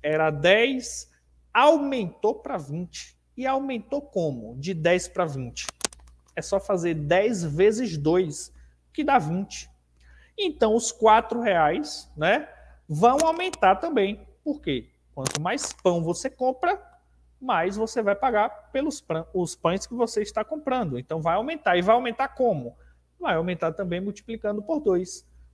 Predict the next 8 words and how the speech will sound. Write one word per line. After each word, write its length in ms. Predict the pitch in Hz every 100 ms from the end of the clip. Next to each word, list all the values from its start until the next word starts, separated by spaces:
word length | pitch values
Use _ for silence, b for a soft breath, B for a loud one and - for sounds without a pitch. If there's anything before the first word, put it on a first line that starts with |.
| _ -
Quatro 360 | 208 175 190
vezes 300 | 175 170 180
dois 220 | 156 170
dá 160 | 175 214
oito. 420 | 185 190 185 113 - _ _ _ _ _ _ _
Quantidade 640 | 190 190 190 180 226 285
de 120 | 240 294
pães 1040 | - 208 185 139 101 - - - -